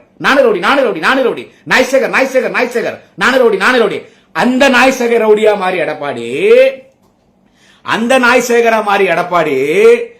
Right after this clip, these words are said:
"ஏ, இன்னொரு முறை பேஷண்ட் இல்லாத ஆம்புலன்ஸ் வந்துச்சுன்னா என் கூட்டத்துக்குள்ள", யார் சொல்றது? எடப்பாடி பழனிசாமி.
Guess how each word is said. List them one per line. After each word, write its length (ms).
"ஏ, 240
இன்னொரு 320
முறை 220
பேஷண்ட் 500
இல்லாத 680
ஆம்புலன்ஸ் 500
வந்துச்சுன்னா 500
என் 260
கூட்டத்துக்குள்ள", 600
யார் 200
சொல்றது? 380
எடப்பாடி 220
பழனிசாமி. 480